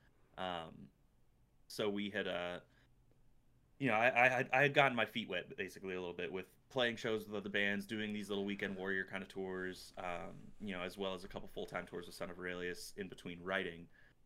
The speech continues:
Uh, so when Allegiant contacted me,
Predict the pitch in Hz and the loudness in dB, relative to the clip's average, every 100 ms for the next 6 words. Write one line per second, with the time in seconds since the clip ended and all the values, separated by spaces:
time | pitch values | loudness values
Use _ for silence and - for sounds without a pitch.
0 | - - 98 92 85 85 90 - - - | -20 -8 -2 0 0 -6 -10 -14 -20 -20
1 | - - _ _ - - - - 113 98 | -20 -20 _ _ -18 -12 -10 -4 2 2
2 | 98 95 101 98 98 98 95 - - - | 2 0 0 2 0 -2 -4 -12 -20 -20
3 | - - - 95 113 165 127 101 98 92 | -20 -12 -6 -4 -2 -2 -2 -4 -2 -2
4 | 90 92 87 90 92 87 87 | -2 -4 -4 -8 -8 -8 -10